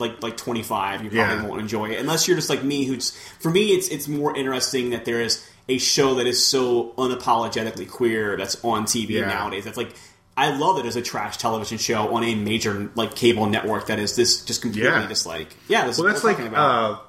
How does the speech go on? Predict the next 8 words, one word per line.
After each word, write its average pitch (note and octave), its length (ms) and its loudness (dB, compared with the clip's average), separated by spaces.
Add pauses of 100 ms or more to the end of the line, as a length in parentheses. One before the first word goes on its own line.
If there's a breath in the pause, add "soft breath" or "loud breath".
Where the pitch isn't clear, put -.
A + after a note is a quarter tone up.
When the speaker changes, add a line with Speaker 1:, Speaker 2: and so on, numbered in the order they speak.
(480)
Speaker 2:
the C3 140 -4
girls D#3 360 2
were B2+ 120 2
watching A#2+ 640 0 (180)
RuPaul's A#2 480 0
Drag G#2+ 320 0
Race, F#2+ 500 -6
Speaker 1:
Mm-hmm. G#2 180 -6